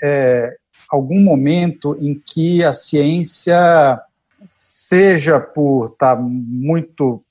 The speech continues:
voltar, muito ter se pulverizado em especializações,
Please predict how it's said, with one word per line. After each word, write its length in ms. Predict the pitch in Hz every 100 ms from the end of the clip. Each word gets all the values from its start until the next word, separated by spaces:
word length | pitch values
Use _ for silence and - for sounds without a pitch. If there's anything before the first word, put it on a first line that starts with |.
| _ -
voltar, 600 | 123 147 131 - 151 143
muito 440 | 165 175 - 147
ter 160 | 160 147
se 300 | - 139 -
pulverizado 960 | 180 143 170 156 120 147 170 170 143
em 80 | 147
especializações, 1500 | 135 - 151 139 139 123 123 - - 147 151 139 120 - -